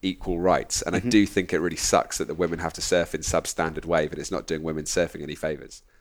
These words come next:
Speaker 1: So I think actually a good resolution is just having this kind of back-to-back waiting periods. But I don't know if the cost of it's gonna be prohibitive for the W S L, 'cause it means now you've gotta have a th-, you've gotta have all the infrastructure there for three or four weeks instead of, like,
Speaker 2: Yeah.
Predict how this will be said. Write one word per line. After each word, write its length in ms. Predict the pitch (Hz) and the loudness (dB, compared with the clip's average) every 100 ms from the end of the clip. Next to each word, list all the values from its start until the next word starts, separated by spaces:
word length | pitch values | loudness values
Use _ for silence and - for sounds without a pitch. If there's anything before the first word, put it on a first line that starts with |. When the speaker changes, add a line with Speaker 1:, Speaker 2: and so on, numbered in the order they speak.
| _ | _
Speaker 1:
So 160 | - 120 | 2 6
I 140 | 123 | 6
think 300 | 120 156 139 | 6 2 4
actually 300 | 123 - 113 | 2 4 -2
a 40 | 104 | 2
good 260 | 117 104 | 2 4
resolution 540 | 104 98 98 104 - 80 | 4 4 2 2 0 -4
is 120 | 78 | -4
just 180 | 85 - | -4 0
having 260 | 85 82 | 0 0
this 120 | 80 - | -4 -4
kind 140 | 80 | -4
of 100 | 78 | 2
back-to-back 480 | 80 - - 85 - | 2 2 -2 0 2
waiting 320 | 87 90 80 | 2 0 -4
periods. 240 | - 73 | -4 -4
But 240 | - 92 - - - - | 2 2 2 -8 -8 0
I 60 | 104 | 6
don't 260 | 123 120 | 8 8
know 100 | 110 | 6
if 120 | 107 | 4
the 80 | - | 2
cost 360 | - - 127 - | -2 0 2 2
of 60 | |
it's 160 | 80 - | -2 0
gonna 180 | 92 85 | -2 -2
be 120 | 82 | -4
prohibitive 560 | - 85 101 92 82 73 | -2 4 4 4 -6 -6
for 80 | |
the 60 | 78 | -4
W 280 | - 82 82 | 2 4 4
S 140 | 82 107 | 6 6
L, 140 | 90 | 6
'cause 180 | - 87 | 4 0
it 80 | 92 | 2
means 200 | 95 95 | 0 2
now 100 | 95 | 4
you've 180 | 95 - | 4 4
gotta 180 | 85 | 2
have 160 | 87 87 | 4 2
a 40 | |
th-, 280 | 85 - 104 | -2 -8 -10
you've 140 | 104 95 | -4 2
gotta 120 | 87 | 4
have 200 | 87 87 - - - _ - | 4 0 -2 -12 -20 _ 6
all 220 | 123 120 | 8 8
the 140 | 110 | 6
infrastructure 500 | 107 95 - 87 - | 4 -2 -2 -2 2
there 80 | 92 | 0
for 100 | - | 0
three 200 | - 98 | 0 2
or 60 | 87 | 2
four 260 | - 110 | 6 6
weeks 300 | 87 76 - | 6 2 -2
instead 240 | 80 - 76 | -6 -4 -4
of, 80 | 76 | 0
like, 120 | |
Speaker 2:
Yeah. 40 | - | -2